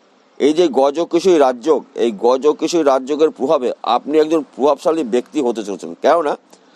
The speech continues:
আপনার রাশির অধিপতি গ্রহ চন্দ্রদেব বর্তমানে বৃষ রাশিতে অবস্থান করছে দেবগুরু বৃহস্পতির সঙ্গে, তাই আপনার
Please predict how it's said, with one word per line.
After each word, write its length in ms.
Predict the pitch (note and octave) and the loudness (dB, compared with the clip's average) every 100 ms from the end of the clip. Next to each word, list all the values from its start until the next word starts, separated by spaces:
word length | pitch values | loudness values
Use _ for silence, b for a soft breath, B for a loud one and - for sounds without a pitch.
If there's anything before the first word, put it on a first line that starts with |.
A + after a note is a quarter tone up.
| b b b b A#2 | b b b b -2
আপনার 460 | C#3 - E3+ F3 D3 D3+ | -2 -2 -2 0 2 0
রাশির 300 | D#3 F#3 D#3 D3+ | 0 0 2 0
অধিপতি 460 | E3 F3+ F#3 F#3+ D#3+ | 0 -2 -2 -2 0
গ্রহ 140 | F3 E3+ - | 0 0 -2
চন্দ্রদেব 500 | D#3+ D3+ D#3+ D3+ C#3 - _ - G2+ | 0 2 0 2 0 -2 _ -16 -2
বর্তমানে 540 | B2+ C3+ D#3 D3+ C#3 C3 - _ b b b b b b b b _ _ _ G2 | -2 0 -2 0 0 -4 -6 _ b b b b b b b b _ _ _ 0
বৃষ 180 | D#3+ G#3 F#3+ | 0 0 0
রাশিতে 300 | F3+ F3 F3+ E3+ D3 | 0 -2 0 0 2
অবস্থান 380 | D3+ E3+ F3+ E3 D3 | 0 0 -2 -2 -4
করছে 240 | C#3+ B2 F2+ - F2+ | -2 -2 -4 -8 0
দেবগুরু 420 | C#3+ D3+ C3+ E3 F3 A#2 | 0 0 -2 2 2 2
বৃহস্পতির 460 | D3 D#3 E3 D#3 - | 0 0 -4 -4 -2
সঙ্গে, 240 | B2+ G#2+ E2 - | -2 -2 -6 -2
তাই 140 | G#2+ A2 _ A#2 | -2 -2 _ -2
আপনার 300 | B2+ C3+ D#3+ | -2 0 -2